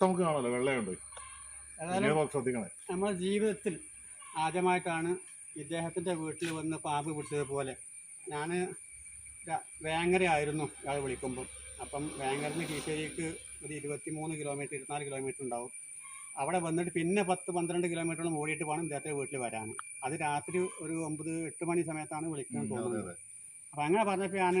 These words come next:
Speaker 2: നാളെ വന്നാൽ മതിയാവും എന്ന് ഇദ്ദേഹം തന്നെ പറഞ്ഞു. അപ്പം സത്യത്തിൽ അങ്ങനെ വന്ന് പോയിടത്തോളം കാലം ജീവിതത്തിൽ ഇന്നേ വരെ നാളെ വന്നാൽ മതി എന്ന് പറഞ്ഞ ചരിത്രവുമില്ല,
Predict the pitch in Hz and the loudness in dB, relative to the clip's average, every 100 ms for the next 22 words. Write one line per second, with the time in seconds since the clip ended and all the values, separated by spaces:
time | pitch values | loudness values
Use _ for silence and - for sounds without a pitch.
0 | 185 185 - - 156 185 196 180 190 185 | 4 2 -6 -2 2 4 4 6 6 6
1 | 165 170 170 170 190 196 196 160 185 180 | 6 8 8 8 4 2 2 4 6 4
2 | 139 151 160 175 185 147 127 131 120 - | 2 0 2 4 4 4 2 -2 -4 -12
3 | - - - - 120 165 165 - - - | -20 -20 -14 -8 -4 -2 -2 -6 -16 -20
4 | - - 120 175 175 214 190 190 196 180 | -14 -10 0 0 2 4 6 6 6 4
5 | 190 175 165 165 160 185 170 160 160 156 | 4 4 2 0 2 2 4 2 2 0
6 | 156 160 147 160 156 147 143 151 151 151 | 0 2 2 2 0 0 0 2 2 2
7 | 151 143 151 143 139 135 151 143 131 - | 2 0 0 2 0 0 0 0 -2 2
8 | 175 165 | 4 4